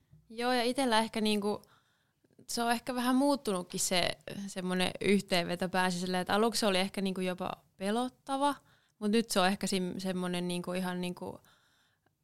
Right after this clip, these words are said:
semmonen niinku mahdoll-, tosi paljon erilaisia mahdollisuuksia. Ja niinku kokee, että se on tosi mielenkiintoinen. Ja ei enää niin pelottava, koska sitä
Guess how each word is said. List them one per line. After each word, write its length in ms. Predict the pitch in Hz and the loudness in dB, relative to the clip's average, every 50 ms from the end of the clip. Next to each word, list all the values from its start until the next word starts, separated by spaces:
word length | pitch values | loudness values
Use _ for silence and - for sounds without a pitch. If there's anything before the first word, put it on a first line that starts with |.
| _ _ _ _ _ _ _ _ | _ _ _ _ _ _ _ _
semmonen 480 | _ - - 240 247 262 262 262 254 262 | _ -20 -20 -12 -6 -4 -2 0 0 0
niinku 380 | 262 262 254 254 262 254 - - _ _ _ _ _ _ _ - | 0 -2 -2 -4 -4 -6 -8 -10 _ _ _ _ _ _ _ -6
mahdoll-, 520 | 254 285 277 277 254 214 190 - - - | -2 0 2 4 4 2 2 0 -4 -8
tosi 220 | - 262 254 302 302 | -8 -8 -6 -6 -4
paljon 240 | - 294 285 277 262 | -2 0 2 2 0
erilaisia 400 | 247 240 226 208 208 202 202 196 | 0 0 0 0 2 2 2 2
mahdollisuuksia. 880 | 190 196 190 180 175 170 175 175 - - - - - - - - 185 - - - _ _ _ _ _ _ _ _ _ _ _ _ _ - | 0 0 0 -2 -2 0 0 0 0 0 -4 -4 -4 -4 -2 -2 -2 -4 -4 -12 _ _ _ _ _ _ _ _ _ _ _ _ _ -8
Ja 120 | 196 190 | -4 -2
niinku 240 | 185 180 180 185 180 | 0 0 0 -2 -2
kokee, 400 | - 202 196 185 185 175 160 165 | -2 -2 -2 0 2 2 2 2
että 120 | 170 - | 0 -2
se 80 | - 175 | -4 -4
on 80 | 175 | -4
tosi 200 | 180 196 - 196 | -4 -2 0 2
mielenkiintoinen. 960 | 196 190 180 175 165 165 165 170 - 185 175 175 175 170 170 170 - 180 175 - - _ _ _ _ _ _ _ _ _ _ _ _ _ _ _ - | 2 4 4 2 2 0 0 -2 -2 -4 -4 -4 -2 -4 -2 0 0 -2 -2 -4 -8 _ _ _ _ _ _ _ _ _ _ _ _ _ _ _ -2
Ja 80 | - | 0
ei 200 | 202 220 220 220 | 2 4 4 4
enää 220 | 208 196 185 175 170 | 4 4 4 2 2
niin 160 | 170 170 175 | 0 -4 -4
pelottava, 420 | 175 175 175 170 - - 175 175 | -2 -2 -2 -2 -4 -4 -4 -4
koska 260 | 175 180 170 - - 180 | -4 -4 -4 -4 -4 -4
sitä 340 | 190 180 180 175 175 - | -4 -2 -2 -2 -2 -2